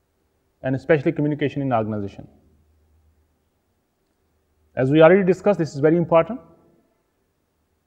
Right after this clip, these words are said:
If we have proper communication within the organization, we can avoid so many things like stress, the conflicts,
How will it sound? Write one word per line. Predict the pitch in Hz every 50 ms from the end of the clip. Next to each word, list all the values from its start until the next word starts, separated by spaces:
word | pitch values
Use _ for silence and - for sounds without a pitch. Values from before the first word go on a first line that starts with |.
| _ _ _ _ _ _ _ _ _ _ _ _ _ _ _
If | - 143 127 147
we | 190 196
have | 202 202 202
proper | 190 180 180 190 185
communication | - 196 190 190 185 - 196 185 - 196 190
within | 185 175 185 190
the | 190
organization, | 185 185 185 185 185 180 170 - 208 240 - - _ _ _ _ _ _ _ _ _ _ _ _ _ _ _ _ _ _ _ _ _ _ _ _ _ _ _ _ _ _ _
we | 131 139
can | 139 165 156
avoid | 151 147 156 151 139
so | - - - 233
many | 233 214 185 151
things | 127 - 123 107 95 - - -
like | 110 107 107 -
stress, | - - - - 165 151 131 - - - - - _ _ _ _ -
the | 127 117
conflicts, | - - 143 139 - - 175 170 139 - - - -